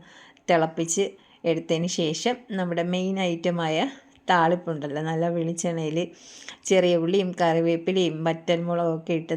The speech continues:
നല്ല മൊരിയിച്ചെടുക്കുമ്പോൾ എന്തൊരു മണമെന്നറിയാം. അത് ആ കറി കൂട്ടാനും വല്ലാത്തൊരു ടേസ്റ്റ് ആയിരിക്കും അല്ലേ. നമ്മളിതുപോലെ എല്ലാം കൂടെ ഒന്ന് വറുത്തതിലേക്ക് ഇടുമ്പോൾ. അപ്പോൾ ഞാനങ്ങനെ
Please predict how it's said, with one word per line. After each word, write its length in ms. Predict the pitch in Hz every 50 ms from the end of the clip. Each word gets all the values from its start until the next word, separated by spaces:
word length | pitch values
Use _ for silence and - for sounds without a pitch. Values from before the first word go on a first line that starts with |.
| 165 165
നല്ല 540 | 160 160 156 160 160 160 160 165 165 170 175 175
മൊരിയിച്ചെടുക്കുമ്പോൾ 960 | 170 165 160 160 170 170 175 175 - - 185 160 165 165 - 175 170 170 170
എന്തൊരു 580 | 165 160 160 160 165 165 170 185 185 180 170 170 165 160
മണമെന്നറിയാം. 640 | 151 151 160 170 175 175 170 165 160 160 156 156 160 156
അത് 100 | 156 170 165 - - - - - - - 196 190
ആ 40 | 190 185 -
കറി 260 | 185 170 165 185 202 - - _ - - _ _ _ _ _ -
കൂട്ടാനും 520 | - 185 185 190 185 190 202 196 202 208 202 196
വല്ലാത്തൊരു 800 | 185 180 175 175 175 170 170 185 190 196 202 202 - 214 196 196 190
ടേസ്റ്റ് 380 | 185 175 170 165 170 - - 180
ആയിരിക്കും 280 | 156 147 143 139 - 156
അല്ലേ. 160 | 151 156 160 160
നമ്മളിതുപോലെ 640 | 160 160 160 160 170 165 165 170 170 170 175 175 180 175
എല്ലാം 280 | 165 165 165 165 170 175
കൂടെ 140 | 175 170 170
ഒന്ന് 200 | 170 165 170 175 175 175 185
വറുത്തതിലേക്ക് 720 | 185 180 175 175 170 - - 185 175 170 165 170 165 165 165 165
ഇടുമ്പോൾ. 240 | 160 156 156 151 156
അപ്പോൾ 140 | 151 165 165 175
ഞാനങ്ങനെ 480 | 175 175 175 185 190 185 175 175 180